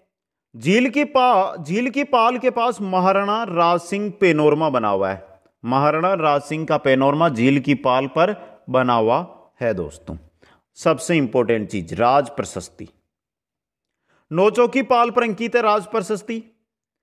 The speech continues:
काले संगमरमर के पच्चीस शिलालेखों पर संस्कृत भाषा में नौ सौ सोलह श्लोकों में मेवाड़ राज्य का इतिहास उत्कीर्ण है। नौचौकी की पाल राज प्रशस्ति लिखी गई है।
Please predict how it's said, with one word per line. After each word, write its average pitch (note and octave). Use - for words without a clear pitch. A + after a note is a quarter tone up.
काले A3
संगमरमर A#3
के B3+
पच्चीस B3+
शिलालेखों G3+
पर A#3
संस्कृत G#3
भाषा F#3
में A#2+
नौ E3+
सौ A#3
सोलह A3+
श्लोकों G3
में E3+
मेवाड़ G#3
राज्य G#3+
का G#3+
इतिहास E3+
उत्कीर्ण B2
है। F2
नौचौकी D#3
की F3+
पाल E3+
राज B2
प्रशस्ति C#3+
लिखी C3
गई E3+
है। F3